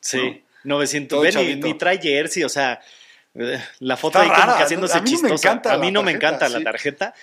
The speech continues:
Speaker 1: O sea, casi un millón de pesos, ¿no? Este, y aunque hay otras similares, porque hay otras que puedes decir, "Oye, ¿por qué? Ahí están, ¿no? Están más baratas", pero fíjense, aunque traen ocho,
Speaker 2: Ocho y
Speaker 1: nueve de
Speaker 2: nueve.
Speaker 1: calificación, es, ahí se ve el Black Refractor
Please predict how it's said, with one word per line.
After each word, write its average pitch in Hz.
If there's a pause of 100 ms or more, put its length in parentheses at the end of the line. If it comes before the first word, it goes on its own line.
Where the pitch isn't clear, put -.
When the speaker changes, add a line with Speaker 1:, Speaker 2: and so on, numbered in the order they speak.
(140)
Speaker 1:
O -
sea, 151
casi 220
un 262
millón 160
de 151
pesos, 120
¿no? 151 (300)
Este, 113
y 156
aunque 185
hay 220
otras 226
similares, 156
porque 131
hay 143
otras 143
que -
puedes 123
decir, 127
"Oye, 147
¿por 127
qué? 156
Ahí 107
están, 123
¿no? 147 (120)
Están 131
más 135
baratas", 127
pero 120
fíjense, 110
aunque 113
traen 151
ocho, 160
Speaker 2:
Ocho 196
y 180
Speaker 1:
nueve 156
de 160
Speaker 2:
nueve. -
Speaker 1:
calificación, 143 (540)
es, 156
ahí 151
se 160
ve 151
el 123
Black 131
Refractor 170